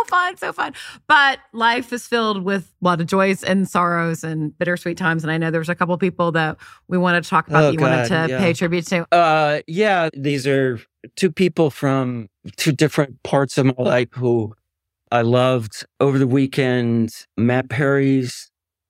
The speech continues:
Speaker 2: passing, and soon after, I, I found out that Adi Barkan had passed. And as radically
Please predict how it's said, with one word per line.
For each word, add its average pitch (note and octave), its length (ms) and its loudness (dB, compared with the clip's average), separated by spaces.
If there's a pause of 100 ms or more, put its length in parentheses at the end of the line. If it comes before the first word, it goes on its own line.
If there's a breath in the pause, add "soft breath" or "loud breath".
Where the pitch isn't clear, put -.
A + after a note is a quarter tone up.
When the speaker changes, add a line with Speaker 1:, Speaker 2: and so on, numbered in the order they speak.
Speaker 2:
passing, C3 840 0 (300)
and A#2 280 2 (300)
soon - 380 2
after, C3+ 720 0 (100)
I, A#2+ 240 0
I B2 80 0
found A#2+ 300 -2
out A#2+ 120 -2
that B2 180 0 (100)
Adi B2 260 2
Barkan A#2 480 0 (920)
had A2+ 220 2
passed. A2+ 600 -2
And A#2+ 300 2
as A#2+ 320 -2
radically C3 960 -2